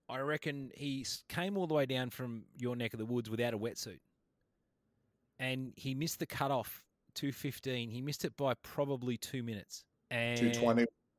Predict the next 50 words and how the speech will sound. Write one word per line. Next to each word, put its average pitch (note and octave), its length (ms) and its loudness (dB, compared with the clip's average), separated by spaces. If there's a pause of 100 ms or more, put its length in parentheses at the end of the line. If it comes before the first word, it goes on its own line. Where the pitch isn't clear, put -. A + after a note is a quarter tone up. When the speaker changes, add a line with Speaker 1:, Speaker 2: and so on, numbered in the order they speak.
(280)
Speaker 2:
cutoff? A#2+ 300 8
Speaker 1:
Yeah, C#3 240 6
or C3 100 2
two C#3 200 2
twenty. B2+ 220 0
He's B2 120 0
just D3 200 0
over. A#2+ 240 4
He A2+ 80 2
was B2+ 140 0
just D#3+ 360 0
over A2 280 -2 (120)
by A2+ 160 0
a G#2+ 40 0
couple G2+ 260 -4
of G#2 60 -8
minutes. F#2+ 340 -14 (560)
Jeez, A#2 760 0
what A2+ 140 2
a G#2+ 60 -6
poor A2 240 0
bugger G2+ 260 2
he G#2 140 0
was, G2+ 380 -2
my G#2 140 -4
God. G2 420 0
And G#2+ 340 -4 (160)
at A#2 200 -2
the G#2+ 380 -2
awards A2+ 440 0
dinner, G2+ 180 -2
they G2+ 120 -4
gave G#2 220 -2
him F#2+ 80 -4
a F2+ 40 -6
wetsuit G2 340 -4
and F2+ 100 -12
said, F2+ 200 -8
"Dude, F#2+ 360 -6
you G2 140 -8
know, F#2+ 140 -8 (200)
maybe F#2+ 240 -4
next F#2+ 220 -8
time F#2 200 -6
get - 120 4
involved F#2 360 -4
in F#2 60 -10
this - 260 -2
one." C3 120 -6 (300)
<laughs> - 220 -4